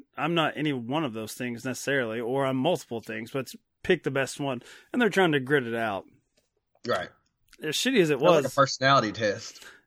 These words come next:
Speaker 1: Yeah, and as much as I made fun of it, it was pretty damn accurate, because <laughs> on, on, they said I was the only one <laughs> in that whole building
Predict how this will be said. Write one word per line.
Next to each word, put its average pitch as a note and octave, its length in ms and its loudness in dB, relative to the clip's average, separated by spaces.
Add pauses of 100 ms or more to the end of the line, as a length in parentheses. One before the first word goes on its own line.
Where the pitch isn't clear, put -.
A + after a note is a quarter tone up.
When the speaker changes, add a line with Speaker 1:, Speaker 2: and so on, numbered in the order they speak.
(160)
Speaker 1:
Yeah, G#3+ 200 12
and F#3+ 140 6
as F#3 120 6
much A3 180 4
as G3+ 60 2
I F#3 100 10
made E3+ 200 4
fun A#3 180 4
of D#3+ 160 6
it, C3 180 2 (100)
it F#3 120 2
was G3+ 180 0
pretty G#3 240 0
damn E3+ 220 4
accurate, D3+ 400 0
because - 600 -4 (120)
<laughs> - 140 0
on, A#3+ 480 10 (200)
on, G3 100 10
they G3+ 140 10
said G#3 200 6
I E3 180 6
was F#3 200 2
the F3+ 160 6
only F#3+ 280 2
one E3 520 0 (180)
<laughs> - 1120 -4
in D#3+ 160 0
that E3 200 4
whole F#3+ 380 4 (520)
building C3+ 540 2